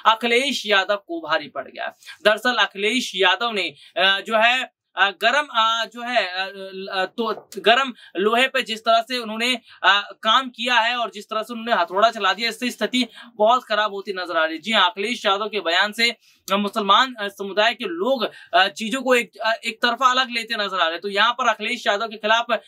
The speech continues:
बड़े कदम उठाए जा सकते हैं, क्योंकि अखिलेश यादव लगातार ये कह रहे हैं कि भाई एक तरफा काम हो रहा है, मुसलमानों को डराया सताया जा रहा है। लेकिन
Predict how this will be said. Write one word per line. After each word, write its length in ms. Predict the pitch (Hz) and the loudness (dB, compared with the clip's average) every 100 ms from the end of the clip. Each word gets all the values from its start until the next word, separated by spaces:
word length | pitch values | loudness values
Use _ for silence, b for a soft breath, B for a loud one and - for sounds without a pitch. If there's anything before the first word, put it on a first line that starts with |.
| B B | B B
बड़े 280 | 202 240 254 | 0 2 0
कदम 200 | 220 226 | 0 0
उठाए 420 | 226 202 196 220 202 | -2 -2 2 2 2
जा 160 | 196 | 0
सकते 260 | 185 190 220 | 0 -8 -10
हैं, 80 | 214 | -6
क्योंकि 240 | 196 208 | -4 -2
अखिलेश 460 | 185 185 208 214 196 | -2 0 -2 0 2
यादव 260 | 180 208 | 2 2
लगातार 520 | 190 175 185 190 196 | 0 0 0 2 0
ये 100 | 190 | 0
कह 140 | 180 170 | -4 -2
रहे 100 | 175 | -2
हैं 100 | 196 | -4
कि 80 | 202 | -2
भाई 220 | 175 196 | 0 0
एक 80 | 185 | 2
तरफा 340 | 170 165 185 | 0 2 0
काम 260 | 180 170 175 | 0 -2 -2
हो 100 | 170 | 0
रहा 120 | 185 | 0
है, 100 | - b b - | 0 b b -4
मुसलमानों 520 | 196 202 190 175 185 | -2 0 2 2 0
को 100 | 208 | -2
डराया 360 | 185 170 175 202 | 2 2 2 -2
सताया 400 | 196 170 170 190 | -4 -2 0 0
जा 200 | 185 170 | 0 0
रहा 100 | 190 | 0
है। 60 | 190 | -2
लेकिन 340 | 196 254 | -4 -4